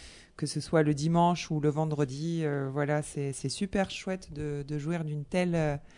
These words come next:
liberté, euh, d'expression, euh, et ce, depuis mille neuf cent quatre-vingt-treize pour ma part. Parce que moi, depuis l'âge de treize ans, euh,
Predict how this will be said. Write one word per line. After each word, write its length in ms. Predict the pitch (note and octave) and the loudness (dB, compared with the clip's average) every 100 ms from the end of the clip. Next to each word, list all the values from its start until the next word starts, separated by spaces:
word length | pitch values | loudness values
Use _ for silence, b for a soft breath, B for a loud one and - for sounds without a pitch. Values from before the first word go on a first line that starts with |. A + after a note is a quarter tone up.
| B B B - | B B B -2
liberté, 680 | F3 G3 G#3 - - G3+ F#3+ | 4 6 6 4 -2 0 2
euh, 300 | E3 D#3 D3+ | 4 4 4
d'expression, 880 | E3+ - - F3 - F#3+ G3+ G3+ E3+ | 0 -2 -2 -2 0 0 0 2 4
euh, 400 | D#3+ D#3 D3+ D3 | 4 6 4 2
et 80 | D#3 | 0
ce, 220 | - - | 0 0
depuis 500 | G#3 D#3 - G#3+ B3+ - - | 0 -2 -2 -2 -2 -4 -6
mille 240 | E3+ G#3+ G#3+ | -2 0 0
neuf 120 | E3+ | -2
cent 580 | - A#3+ B3 B3 G3+ E3 - | -4 -4 -2 0 0 0 -4
quatre-vingt-treize 1000 | A3+ A3 - G#3 F3+ F3+ E3+ - G#3+ G3+ | -6 -6 -2 -2 0 0 -2 -4 -4 -4
pour 160 | - E3 | -6 -2
ma 140 | D#3+ | -2
part. 200 | E3 E3 - - | -2 -6 -8 -20
Parce 120 | - | -12
que 120 | D#3+ | -6
moi, 160 | D#3 D#3 | -4 -4
depuis 220 | D3 D#3 | -6 -4
l'âge 160 | D#3 C#3 | -4 -6
de 60 | |
treize 360 | - - F3 D3+ | -10 -6 -6 -6
ans, 240 | F3+ F#3 | -6 -6
euh, 120 | D#3 | -6